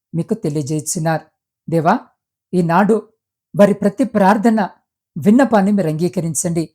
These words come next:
ఆలకించండి. తండ్రి, ఏ బిడ్డ ఎక్కర ఈ అవసరత, ఏ కన్నీటితో, అయ్యా, వారి అవసరతలన్నీ కూడా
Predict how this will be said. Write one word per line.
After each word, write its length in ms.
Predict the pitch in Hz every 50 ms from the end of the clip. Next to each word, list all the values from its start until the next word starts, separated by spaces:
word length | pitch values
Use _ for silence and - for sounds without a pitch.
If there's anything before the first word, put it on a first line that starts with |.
| _ _ _ _ _ _ -
ఆలకించండి. 760 | 165 180 202 240 240 240 214 185 139 - 190 170 160 170 151 - _ _ _ _ _ _ _ _ -
తండ్రి, 280 | 175 165 156 202 254 277 - _ _ _ _ _ _ _ -
ఏ 80 | 190 196
బిడ్డ 220 | 175 214 202 170
ఎక్కర 580 | 226 226 208 196 208 202 - - 226 233 220 - - - _ _ _ _ _ _ _ -
ఈ 100 | 190 214
అవసరత, 540 | 214 220 254 240 - - 254 240 233 - 240 208 185 - - _ _ _ _ _ _ _
ఏ 180 | 175 170 233 269
కన్నీటితో, 800 | 269 - _ - 214 202 214 240 285 294 269 - 247 - 285 240 196 - - _ _ _ _ _ _ _ _ _ _ _ _ _ _ -
అయ్యా, 200 | 165 175 202 214
వారి 200 | 165 170 156 160
అవసరతలన్నీ 840 | 165 190 - - 202 185 180 - 185 175 185 214 233 247 277 277
కూడా 300 | - - 226 202 196 180